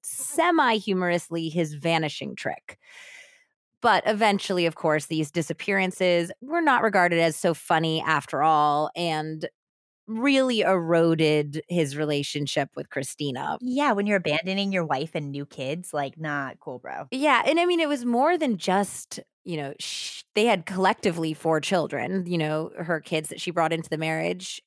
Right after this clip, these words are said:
Speaker 1: and the two that they had just had together. And it was a lot of work to run this gigantic estate. I mean, they said it's like, I think it's like five thousand five hundred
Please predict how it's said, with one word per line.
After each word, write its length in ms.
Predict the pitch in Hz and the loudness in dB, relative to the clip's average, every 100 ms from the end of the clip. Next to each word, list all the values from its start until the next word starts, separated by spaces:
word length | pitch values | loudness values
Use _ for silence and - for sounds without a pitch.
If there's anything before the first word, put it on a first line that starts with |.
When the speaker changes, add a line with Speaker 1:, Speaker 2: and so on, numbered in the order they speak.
| - | -4
Speaker 1:
and 520 | 175 165 160 156 156 - | -2 0 -2 -8 -12 -16
the 120 | 170 170 | -8 -6
two 260 | - 185 | -4 -2
that 120 | 165 | -2
they 100 | 160 | 0
had 100 | 160 | -2
just 220 | 151 151 - | 0 -6 -2
had 260 | 147 147 | -4 -4
together. 540 | 156 - 151 165 165 160 - - - - - - _ _ _ _ | -8 -6 0 0 0 -4 -18 -20 -20 -20 -20 -20 _ _ _ _
And 220 | 285 294 | 2 4
it 60 | 302 | 4
was 100 | 302 | 4
a 80 | |
lot 420 | 320 226 220 262 359 | 2 4 6 6 4
of 80 | |
work 720 | 277 180 185 302 196 - - - _ | 2 2 4 4 2 -4 -10 -10 _
to 300 | - 214 160 | -2 0 0
run 400 | 160 170 165 165 | 4 4 4 0
this 220 | 180 175 - | -2 -4 0
gigantic 640 | 185 160 165 180 226 196 | 0 0 2 0 2 0
estate. 560 | 151 - 143 123 80 - | -2 -2 -4 -4 -10 -4
I 80 | 190 | -2
mean, 120 | 196 | 2
they 100 | 208 | 2
said 180 | 247 330 | 2 2
it's 220 | 359 285 | 0 0
like, 240 | 196 160 156 - | 0 0 -2 -18
I 40 | |
think 200 | - 240 | -16 -10
it's 140 | 294 - | -8 -6
like 160 | 160 | -6
five 340 | _ 220 233 233 | _ -2 -2 0
thousand 420 | 208 170 185 196 180 | 2 2 4 0 -2
five 360 | - 156 165 | 0 2 2
hundred 380 | 175 180 175 165 | 2 0 2 0